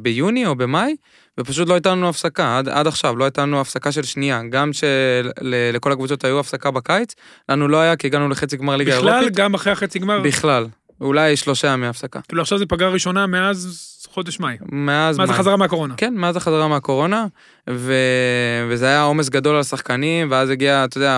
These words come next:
Speaker 1: המון שחקנים פתאום חולים, ופתאום אתה בלי חצי, חצי קבוצה, ואומנם יש סגל מאוד מאוד עמוק, והמון שחקנים טובים, אבל זה מערער, שפתאום שחקנים לא שיחקו ביחד, אה, הרבה מאוד זמן, אז, אה, אז זה היה קשה, ולקחנו קצת זמן להיכנס, אבל בסופו של דבר נכנסנו,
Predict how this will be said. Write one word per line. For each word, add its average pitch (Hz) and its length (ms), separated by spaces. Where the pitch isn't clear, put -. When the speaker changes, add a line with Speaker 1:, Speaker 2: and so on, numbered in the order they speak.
Speaker 1:
המון 131 220
שחקנים 143 440
פתאום 143 220
חולים, 151 460
ופתאום 143 260
אתה 135 120
בלי 143 180
חצי, 156 260
חצי 151 240
קבוצה, 139 460
ואומנם 127 540
יש 143 80
סגל 160 240
מאוד 147 180
מאוד 165 220
עמוק, 151 280
והמון 135 240
שחקנים 143 340
טובים, 139 240
אבל 147 180
זה 123 120
מערער, 123 420
שפתאום 135 280
שחקנים 135 380
לא 147 60
שיחקו 143 300
ביחד, 143 380
אה, 120 180
הרבה 123 220
מאוד 143 240
זמן, 170 280
אז, 120 320
אה, 123 80
אז 120 80
זה 131 80
היה 160 80
קשה, 131 420
ולקחנו 139 400
קצת 127 200
זמן 151 200
להיכנס, 156 500
אבל 131 160
בסופו 135 320
של 147 60
דבר 147 200
נכנסנו, 180 540